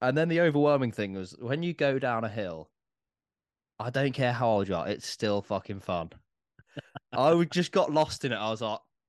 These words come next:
Speaker 1: "I'm an infant. This is fantastic."
Speaker 2: This is brilliant. <laughs>
Speaker 1: Look at me go, everyone. Um,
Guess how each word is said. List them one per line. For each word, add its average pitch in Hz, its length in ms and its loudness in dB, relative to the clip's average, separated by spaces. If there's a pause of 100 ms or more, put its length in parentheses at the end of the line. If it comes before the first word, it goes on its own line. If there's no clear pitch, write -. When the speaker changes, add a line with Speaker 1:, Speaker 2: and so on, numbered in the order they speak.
(180)
Speaker 1:
"I'm 127 180 0
an 131 60 0
infant. 131 340 -6
This 117 200 -6
is 123 100 -8
fantastic." 127 720 -6
Speaker 2:
This - 120 -16
is 98 160 -12
brilliant. 90 500 -6
<laughs> - 40 -14
Speaker 1:
Look 160 320 -4
at 165 120 0
me 151 120 -4
go, 151 160 -2
everyone. 123 540 -2 (560)
Um, 120 560 -8